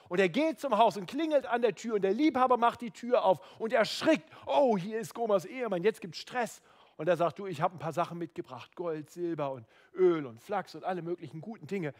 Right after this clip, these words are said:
damit für meine Frau gesorgt ist, sorgt für sie. Und dann geht er wieder weg und der Liebhaber ist erstaunt und macht die Tür zu und Gomer sagt, wer war da? Oh, niemand, du, ich hatte für dich ein paar schöne Sachen bestellt.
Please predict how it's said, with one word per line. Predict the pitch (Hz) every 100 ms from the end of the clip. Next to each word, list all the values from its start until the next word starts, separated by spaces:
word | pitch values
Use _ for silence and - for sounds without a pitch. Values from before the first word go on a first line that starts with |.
| _ _
damit | 175 175 233
für | -
meine | 180 180 175
Frau | - 180 160
gesorgt | 135 190 190 -
ist, | 147 -
sorgt | 185 202 -
für | - 143
sie. | - 131 _ _ _ _ _ _ _ _ _ _ _ _ _ _ _ _ _ _ _ _
Und | -
dann | 123
geht | 123 143
er |
wieder | 151 170
weg | 196 185
und | 113 101 _ _ _ -
der | 117
Liebhaber | 135 190 131 123
ist | 120
erstaunt | 147 - 226 220 139
und | 127 - _ _ _
macht | 123 -
die | 131
Tür | 226 285
zu | - 160
und | 139 - _
Gomer | - 226 214
sagt, | 185 180
wer | 208
war | 240 320
da? | 285 277 294 - _ _ _ _ _
Oh, | 359 339 311
niemand, | 311 294 240 170
du, | 302
ich | 269 240
hatte | 262 285
für | - 277
dich | 277 240
ein | 240
paar | 240 262
schöne | - 262 247
Sachen | 269 247 190
bestellt. | 151 - 104 -